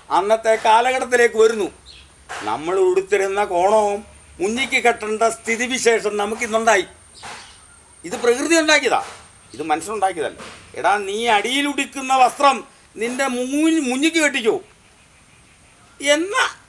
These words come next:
അവസ്ഥയിലേക്ക് നമ്മുടെ സമൂഹം എത്തപ്പെട്ടു. ഈ കാര്യങ്ങളൊക്കെ തന്നെ ആയിരുന്നു നമ്മൾ പടയണി പറഞ്ഞുകൊണ്ടിരുന്നത്.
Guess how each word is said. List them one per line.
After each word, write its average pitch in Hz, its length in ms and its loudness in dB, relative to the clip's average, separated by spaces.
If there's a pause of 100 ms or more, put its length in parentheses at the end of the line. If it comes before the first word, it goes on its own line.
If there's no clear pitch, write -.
(120)
അവസ്ഥയിലേക്ക് 254 720 2 (140)
നമ്മുടെ 214 220 -4
സമൂഹം 247 480 -2
എത്തപ്പെട്ടു. 151 380 -6 (320)
ഈ 180 200 -6 (180)
കാര്യങ്ങളൊക്കെ 269 680 2 (120)
തന്നെ 330 180 2
ആയിരുന്നു 196 440 0 (720)
നമ്മൾ 180 160 -4
പടയണി 165 480 -2
പറഞ്ഞുകൊണ്ടിരുന്നത്. 104 600 -12